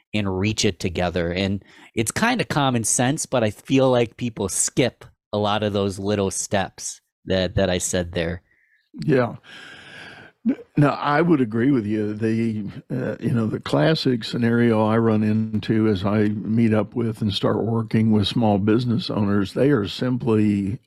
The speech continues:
Speaker 2: overwhelmed, if you wanna pick a word.
Speaker 1: <laughs>
Speaker 2: They've, uh,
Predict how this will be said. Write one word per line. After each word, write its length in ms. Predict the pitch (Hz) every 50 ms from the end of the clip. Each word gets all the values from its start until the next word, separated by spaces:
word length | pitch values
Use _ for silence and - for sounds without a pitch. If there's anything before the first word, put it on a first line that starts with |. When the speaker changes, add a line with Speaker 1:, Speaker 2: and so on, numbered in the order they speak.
| _
Speaker 2:
overwhelmed, 960 | - 127 123 123 110 113 104 101 101 104 104 110 107 104 104 101 101 101 95 101
if 120 | - -
you 80 | 92 104
wanna 200 | 104 104 101 95
pick 220 | 98 127 110 101
a 40 | -
word. 380 | 92 107 104 107 107 104 - 101 - - - _ - - - 98 101
Speaker 1:
<laughs> 460 | 92 - - 113 101 - - _ - -
Speaker 2:
They've, 720 | 113 113 110 110 110 110 110 104 98 - - - - _ - -
uh, 260 | 95 - 87 101